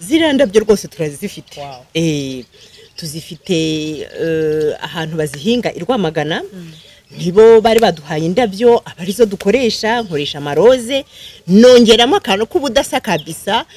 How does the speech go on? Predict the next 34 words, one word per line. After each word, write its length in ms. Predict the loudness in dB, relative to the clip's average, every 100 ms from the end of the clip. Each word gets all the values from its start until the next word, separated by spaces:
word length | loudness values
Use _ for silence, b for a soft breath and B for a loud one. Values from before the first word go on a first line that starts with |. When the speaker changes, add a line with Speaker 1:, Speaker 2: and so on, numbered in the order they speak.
| B B -20 _
Speaker 1:
Ah, 320 | -2 0 0 0
mwabonaga 360 | 2 2 2
ukuntu 220 | 0 -2 0
ururabo 220 | 2 2
rwari 240 | 4 2
rumeze, 480 | 2 0 0 4 2 4 0
rwari 220 | 2 0
rumanutseho, 840 | 0 0 -4 -2 0 4 4 4 _ -8
eh, 120 | -6 -4
ururabo 380 | -4 0 2 2
bita 280 | -2 -4 0
orchidée. 520 | 0 0 -8 -10 -10 -10 -14
Speaker 2:
Orchidée, 420 | -14 -14 -16 -16 -10
voilà. 140 | -4
Speaker 1:
Eh, 520 | 0 2 0 -4 -8 -14 b b b
ah, 300 | -2 0 0 0
ari 200 | 0 4
narwo, 640 | 4 4 6 8 8 6 _
ah, 220 | -2 -2
rwiti-, 560 | -4 -4 -4 _ -10 -8
rwitirirwa, 840 | -2 -2 0 -2 0 0 0 0 _ -10
eh, 220 | -8 -6 -6
shop 320 | 0 2 2
yanjye, 420 | -2 -2 -8 -8
Speaker 2:
Mm. 60 | -2
Speaker 1:
shop 200 | -2 0
yanjye 180 | -2 -2
yitwa 220 | -4 -4
Orchidée. 460 | -4 -10 -4 -2 -2
Speaker 2:
Mm. 460 | -8 -20 -20 _ 0
Speaker 1:
Nayongeyemo 760 | 4 6 6 4 4 2 4 4
nyine 420 | 4 2 0 -2
muri 240 | -2 2 2
ubwo 240 | 0 -8